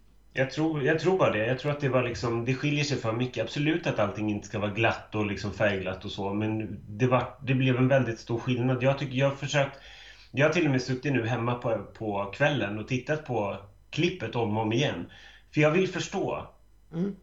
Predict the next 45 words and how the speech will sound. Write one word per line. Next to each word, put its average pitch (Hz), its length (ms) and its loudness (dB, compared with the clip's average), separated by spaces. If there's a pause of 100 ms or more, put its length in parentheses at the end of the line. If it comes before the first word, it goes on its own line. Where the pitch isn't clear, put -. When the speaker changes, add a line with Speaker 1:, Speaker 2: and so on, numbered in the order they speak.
(160)
Speaker 1:
Jag 143 160 2
känner 156 220 2
mig 156 140 4
så... 120 440 2 (640)
Det 143 320 -4
är 165 60 2
så 170 100 -2
sjukt. 175 440 -2
Jag 147 100 2
känner, 131 240 -4
det, 160 300 0
jag 147 180 4
känner 180 200 2
mig 196 80 4
så - 140 0
ensam, 117 680 2
för 139 100 0
att 135 140 2
alla 156 360 2
runt 135 320 0
omkring 139 480 2
mig 110 160 -2
har 120 160 -2
gått 117 220 -4
igång 113 360 0
på 113 100 0
det 117 100 2
här 104 280 2
i 110 40 -2
hundraåttio, 113 680 0
liksom. 80 480 -10
Speaker 2:
Mm. 165 240 2 (180)
Speaker 1:
Ehm, 113 760 4 (320)
och 160 180 2
det 151 100 2
finns 151 260 0
knappt 135 320 0
någon 151 340 4
förutom 120 580 -2
några 113 240 2
människor 107 380 -2
från 110 160 -6
Melodifestivalklubben 110 1160 0
och 107 160 -4
typ, 95 240 -6